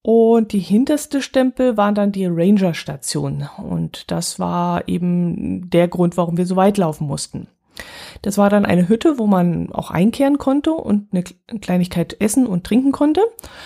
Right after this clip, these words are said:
Da bekam man dann so einen einfachen Gugelhupfkuchen und eine Bockwurst mit Toastbrot. Und man konnte, wenn man wollte, ja, auch ein paar Fragen an den Ranger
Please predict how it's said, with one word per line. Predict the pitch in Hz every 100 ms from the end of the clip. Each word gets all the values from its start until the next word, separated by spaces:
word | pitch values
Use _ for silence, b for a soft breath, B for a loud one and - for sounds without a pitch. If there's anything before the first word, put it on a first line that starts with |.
| B
Da | - 175
bekam | 175 - 196
man | 190 190
dann | 175 175 170 165
so | - 156
einen | 151
einfachen | - 190 190 165 160 151 135 131 139
Gugelhupfkuchen | 202 214 214 185 - 247 254 262 254 240
und | - 175 165 -
eine | 170 156
Bockwurst | 175 - 220 233 - -
mit | - - _ _ -
Toastbrot. | 226 277 - - 262 294 - _ B B B B B B _
Und | 202 214
man | 208 196
konnte, | - 180 190
wenn | 180
man | 180 170
wollte, | 151 165 175 170 _ _ _ _ _ _ - 180 175
ja, | 185 196 -
auch | 185
ein | 196
paar | 202
Fragen | 190 170 190 208
an |
den | 196 185
Ranger | 165 180 202 196 175